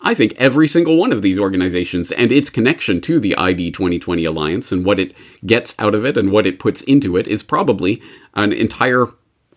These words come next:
well, podcast-worthy thing in and of itself. So if there are any researchers in the crowd who are interested, I would suggest tackling some of these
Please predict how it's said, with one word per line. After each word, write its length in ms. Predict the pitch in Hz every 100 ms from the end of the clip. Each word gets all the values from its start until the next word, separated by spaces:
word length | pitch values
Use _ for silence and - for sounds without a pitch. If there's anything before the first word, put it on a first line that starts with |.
| -
well, 200 | 92 113
podcast-worthy 920 | - 110 131 120 120 - 107 120 120
thing 180 | 123 127
in 120 | 120
and 100 | 120
of 140 | 120
itself. 420 | 120 - 147 78 -
So 220 | 104 95
if 100 | 98
there 180 | 95 95
are 160 | 107
any 180 | 117 117
researchers 560 | 107 120 131 117 113 104
in 80 | 107
the 60 |
crowd 240 | - 113 131
who 100 | 98
are 80 |
interested, 460 | 98 123 147 143 - -
I 120 | 120
would 180 | 127 -
suggest 340 | 95 113 113
tackling 460 | 170 240 95 76 80
some 180 | 85
of 100 | 82
these 300 | 78 78 82